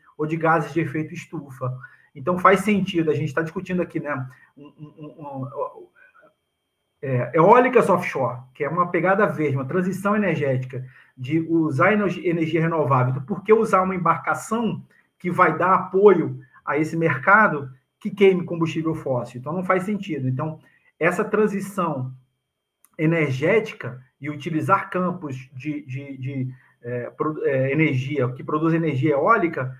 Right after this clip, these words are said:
só faz sentido se você usar embarcações verdes também, né?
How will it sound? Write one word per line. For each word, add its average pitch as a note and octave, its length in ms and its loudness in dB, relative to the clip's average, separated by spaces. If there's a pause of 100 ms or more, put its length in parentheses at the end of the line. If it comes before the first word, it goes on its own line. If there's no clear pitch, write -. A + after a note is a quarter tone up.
(140)
só - 280 -6 (300)
faz F#3+ 200 6
sentido G3 380 -2
se - 80 -12
você G#3+ 220 0
usar F3+ 280 2
embarcações G3+ 580 -2
verdes G#3 380 2
também, F#3 360 -6
né? D3+ 220 -8